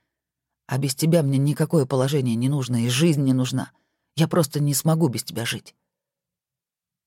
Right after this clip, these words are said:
Ничего такого я не сказал, конечно.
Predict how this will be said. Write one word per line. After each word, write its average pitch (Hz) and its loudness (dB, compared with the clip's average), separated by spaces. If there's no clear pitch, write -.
Ничего 214 -2
такого 135 0
я 147 4
не 123 0
сказал, 117 -4
конечно. 107 -14